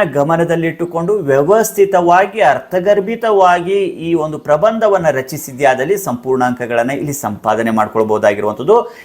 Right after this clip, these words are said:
ಈ ಒಂದು ಪ್ರಬಂಧ ಬರೆಯುವಂತ ಹವ್ಯಾಸವನ್ನು ರೂಪಿಸಿಕೊಂಡು ಸಹ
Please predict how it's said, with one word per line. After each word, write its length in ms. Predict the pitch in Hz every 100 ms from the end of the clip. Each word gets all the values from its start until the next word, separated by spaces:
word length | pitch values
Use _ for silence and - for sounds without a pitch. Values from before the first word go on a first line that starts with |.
| -
ಈ 140 | 226
ಒಂದು 220 | 247 247
ಪ್ರಬಂಧ 420 | 233 233 226 247 240
ಬರೆಯುವಂತ 520 | 196 196 202 196 190
ಹವ್ಯಾಸವನ್ನು 800 | 175 135 147 196 220 214 202 196
ರೂಪಿಸಿಕೊಂಡು 720 | 180 175 175 175 175 165 156
ಸಹ 260 | 143 151 151